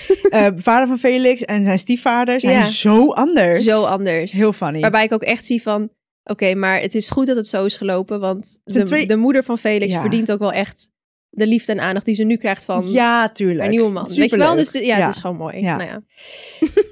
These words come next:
Speaker 2: Nee, ja. Maar ik moest in het begin wel echt even aankijken van, "Oké, met wie gaat hij om en wie zijn dit?" Maar ik, ik,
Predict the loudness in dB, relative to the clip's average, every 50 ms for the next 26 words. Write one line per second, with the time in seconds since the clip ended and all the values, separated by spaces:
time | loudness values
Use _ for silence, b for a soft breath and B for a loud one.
0 | 2 4 4 6 6 4 4 4 4 2 0 -2 -6 -6 _ 2 2 2 4 4
1 | 4 4 4 4 4 2 2 0 0 2 2 2 4 2 2 0 -2 -4 -4 -2
2 | -2 -2 -2 0 -2 -4 -4 -4 -4 -2 -2 -2 0 0 -2 0 0 -2 -4 -4
3 | -6 -8 -6 -8 -8 -6 -4 -6 -4 -4 -2 0 0 0 0 0 0 -2 -2 -2
4 | -2 -2 0 0 0 2 0 0 -2 0 -2 0 0 0 0 0 -2 -4 -8 _
5 | -12 -12 -12 _ -20 _ _ -8 -8